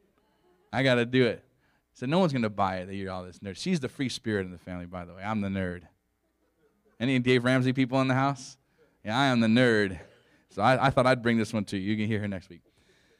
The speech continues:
Um, what about tithing on a loan? If you're getting a loan, you're <laughs> already decreased, right? You're like, "No, I already owe this. This is, I'm <laughs> already backwards on this. This is not increase to me," even though it can feel like an increase.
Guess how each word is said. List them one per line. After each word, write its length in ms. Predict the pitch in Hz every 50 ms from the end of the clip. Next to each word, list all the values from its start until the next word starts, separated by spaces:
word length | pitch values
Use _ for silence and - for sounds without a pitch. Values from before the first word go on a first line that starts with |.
| _ _ _ _ _ _ _ _ _ _
Um, 420 | 123 139 135 120 117 107 101 95 92 _ _ _ _ _ _ _ _ _ _ _ _ _ _ _ -
what 120 | 131 156
about 180 | 175 202 190 -
tithing 380 | - - 170 180 190 185 185 175
on 80 | 160
a 60 | 139
loan? 520 | 127 127 127 147 196 208 139 98 87 87 - _ _ _ _ _ _ _ _ _ _ _ _ _ _ _ _ _ _ _ _ _ _ _ _ _ _ _ _ _ _ _ _ _ _ _ _ _ _ _ _
If 220 | - 135 151 - 190
you're 100 | 196 185
getting 300 | 170 180 202 202 190 180
a 60 | 156
loan, 300 | 156 165 190 202 190 175
you're 200 | 175 180 190 165
<laughs> 0 |
already 540 | 151 151 190 175 165 170 190 202 214 202 175
decreased, 760 | 143 165 180 170 - - - 180 165 143 135 - - -
right? 180 | 156 156 165 180
You're 180 | 196 185 190 185
like, 160 | 180 175 175
"No, 100 | 180 180
I 140 | 180 196 208
already 420 | 214 214 214 214 220 214 214 202
owe 440 | 196 220 233 220 202 170 143 113 - _ _ _ _ _ _ -
this. 240 | 131 160 160 143 135
This 220 | 170 196 190 -
is, 100 | 180 170
I'm 200 | 165 180 196 190
<laughs> 80 | 165 -
already 240 | 190 202 190 156 156
backwards 760 | 143 - 175 170 - - 156 151 143 131 113 - - - _ _ _ _ _ _ _ _ _ -
on 200 | 131 143 147 143
this. 120 | 143 131
This 120 | 151 170 175
is 80 | 175
not 180 | 175 180 175 160
increase 440 | 165 180 190 170 - 165 156 - -
to 100 | - 151
me," 100 | 139 135 135
even 220 | 143 147 151 151
though 140 | 147 139 131
it 80 | 117
can 120 | - 135 127
feel 240 | - - 143 139 131
like 200 | 123 117 107 120
an 60 | 117
increase. 560 | 113 107 - - 98 87 - - - -